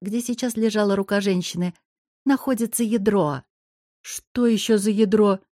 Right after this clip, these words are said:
в недоумении спросила я. «Это что-то вроде оболочки», — попыталась объяснить она, «в которой содержится наша магия,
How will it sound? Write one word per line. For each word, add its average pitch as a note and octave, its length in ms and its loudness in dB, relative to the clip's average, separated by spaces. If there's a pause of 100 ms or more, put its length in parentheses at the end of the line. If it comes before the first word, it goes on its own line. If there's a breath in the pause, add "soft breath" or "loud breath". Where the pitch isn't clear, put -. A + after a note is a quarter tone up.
(140)
в E3+ 120 -6
недоумении F#3+ 600 4
спросила F3+ 480 -2
я. F3 340 0 (800)
«Это E3 260 -4
что-то E3+ 360 -4
вроде F3 320 0
оболочки», — F#3+ 600 0
попыталась D#3+ 600 -4
объяснить E3 500 -4
она, D#3+ 340 -2 (360)
«в - 100 -20
которой C#4 320 0
содержится A3+ 600 0
наша A3+ 280 2
магия, E3 600 2